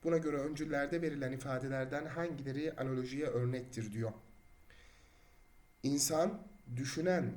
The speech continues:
canlıdır ve akıllıdır. Hayvan düşünen canlıdır, canlı değildir ve akılsızdır." Bakın burada, e, canlı ve akıllı,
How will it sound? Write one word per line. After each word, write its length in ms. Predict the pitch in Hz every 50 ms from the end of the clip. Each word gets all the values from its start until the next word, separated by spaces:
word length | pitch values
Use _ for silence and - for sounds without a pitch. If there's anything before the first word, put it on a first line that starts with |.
| - - - 104
canlıdır 880 | 117 127 120 120 120 123 123 127 151 170 170 - - - - - - - - -
ve 120 | 127 147
akıllıdır. 680 | 127 127 - 139 127 123 120 113 113 120 120 - - -
Hayvan 420 | - 120 123 135 139 151 160 160 147
düşünen 440 | 135 120 - 139 143 156 156 151 127
canlıdır, 760 | 123 127 120 120 117 113 120 147 160 165 - - - - - - - - - - - -
canlı 320 | - 135 131 117 113 113
değildir 380 | 127 135 139 131 131 139 143 139
ve 80 | 143 104
akılsızdır." 640 | 117 117 - 127 120 120 - 113 104 107 123 127
Bakın 320 | 127 156 - - 123 123 127
burada, 540 | 147 143 120 117 131 143 160 - - - - - - - - - - - - - - -
e, 240 | - 110 110 110 113
canlı 400 | 117 131 131 135 139 151 156 147
ve 120 | - 156
akıllı, 600 | 135 120 113 - - 139 143 147 156 160 175 175